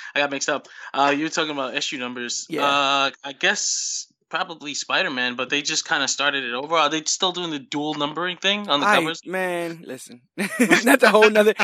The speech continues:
Speaker 2: that's a whole nother, uh, you know, uh, needle in a haystack. But I remember they, they, they had just celebrated eight hundred issues not too long ago.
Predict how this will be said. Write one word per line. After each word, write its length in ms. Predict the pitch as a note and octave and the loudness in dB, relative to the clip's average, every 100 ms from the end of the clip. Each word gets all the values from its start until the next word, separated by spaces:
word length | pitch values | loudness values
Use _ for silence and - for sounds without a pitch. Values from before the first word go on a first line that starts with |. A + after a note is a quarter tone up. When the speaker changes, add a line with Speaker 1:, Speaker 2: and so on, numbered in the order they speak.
| A3+ - | -4 -2
Speaker 2:
that's 180 | A3+ B3 | -2 2
a 140 | F#3 | 2
whole 220 | E3+ F#3+ F#3 | 4 4 4
nother, 360 | F#3 F3 E3+ | 0 0 0
uh, 340 | D#3+ D#3 D3+ C#3+ | 0 0 -2 -4
you 220 | B2+ D3 | -8 -8
know, 320 | C#3+ C#3 C3 | -8 -8 -8
uh, 280 | A#2+ B2+ C3 | -8 -8 -4
needle 240 | D3+ G3 F#3+ | 0 2 2
in 120 | E3+ | 0
a 60 | D#3 | 0
haystack. 440 | F#3+ F#3+ E3 C#3+ | -2 -2 -2 -2
But 160 | D3 D3+ | -2 -4
I 120 | D3 E3+ | -2 -2
remember 420 | F3 F3 F#3+ F3 | -2 -6 -6 -6
they, 120 | E3 | -4
they, 120 | D3+ | -4
they 200 | C#3 D3+ | -4 -6
had 200 | D3 D3+ | -4 -6
just 180 | C#3+ D3+ | -6 -6
celebrated 460 | D#3 D3 C3 C#3 C3 | -6 -6 -6 -8 -8
eight 140 | C#3 | -10
hundred 240 | C3+ C3 - | -10 -14 -12
issues 320 | C3+ C3 C3 | -12 -14 -14
not 140 | A#2 | -14
too 80 | - | -16
long 240 | G2 D3 B2 | -12 -12 -12
ago. 240 | A2+ G2+ | -14 -18